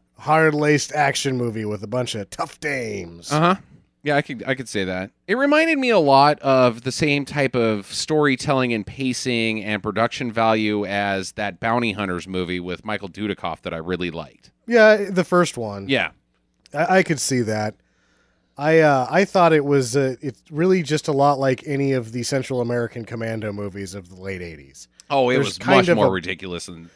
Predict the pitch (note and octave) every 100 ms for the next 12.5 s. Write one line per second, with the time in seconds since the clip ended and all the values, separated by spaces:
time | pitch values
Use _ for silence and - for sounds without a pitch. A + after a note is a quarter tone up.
0 | - A3+ G#3+ B3+ D#3 C3 F3 D3+ D#3+ D3
1 | A#2+ - C#3+ C3+ A#2 G#2 F#2 F2 A2+ G#2+
2 | F#2 D#3+ D#3 D3 C3+ C3+ D3 C#3+ B2 C#3+
3 | D3+ D3 C#3 C#3 C3+ D3 C#3 C3 - -
4 | _ _ _ - C#3+ C3+ B2+ B2 D#3 E3+
5 | D#3+ D3 C#3 C#3 B2 D3+ C#3+ C#3 C#3 B2+
6 | A#2 B2+ _ _ _ _ - E3+ A#3+ A3+
7 | F3 E3+ D3 D#3 C#3+ - C#3 B2+ B2+ C3
8 | D3+ D3 B2+ C3 A#2 G#2+ C3+ B2+ B2+ A#2
9 | G#2+ F#2+ A#2+ G#2 F2+ D#2+ A2+ A2 G#2+ -
10 | F2+ F2 F#2+ G2+ G#2 G2+ F#2+ - _ _
11 | _ _ _ _ _ _ _ D#3 C#3+ D3
12 | C3+ B2+ G2+ G2 E2+